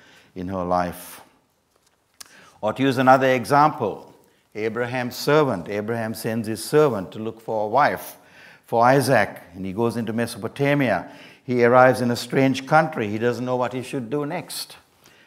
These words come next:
And so he stops at the well, and he prays that God will direct him. Before his prayer is even finished, there's Rebecca, and she's come to get some water from the well.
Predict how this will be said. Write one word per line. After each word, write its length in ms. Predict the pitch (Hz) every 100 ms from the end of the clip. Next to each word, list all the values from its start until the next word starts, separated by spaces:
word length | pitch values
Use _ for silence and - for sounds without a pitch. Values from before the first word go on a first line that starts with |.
| _
And 460 | - 104 113 110 107
so 360 | - 127 123 117
he 140 | 120
stops 420 | 113 - 127 -
at 160 | 143 -
the 80 | 139
well, 520 | 151 190 90 - - _ _ _ _ _ _ _ _ _ _ _ -
and 300 | 113 113 113
he 120 | 117
prays 520 | - 143 143 90 78
that 200 | 98 92
God 260 | 107 107 101
will 120 | 110
direct 400 | 113 113 127 -
him. 220 | 87 73 - _ _ _ _ _ _ _ _ _ _
Before 340 | 101 98 123 117
his 180 | 113
prayer 280 | - 117 120
is 140 | 117 117
even 180 | 120
finished, 480 | 120 165 170 87 - - - _ _ _ _
there's 280 | 104 107 95
Rebecca, 640 | 107 123 123 95 78 - _ _ _ _ _ _
and 160 | 92 -
she's 280 | - 82
come 360 | - 113 98 80 -
to 80 |
get 240 | 80 98 -
some 260 | 92 92
water 420 | 95 101 98 90 80 - _ _ _ _
from 200 | - 95
the 100 | 92
well. 380 | 90 90 85 76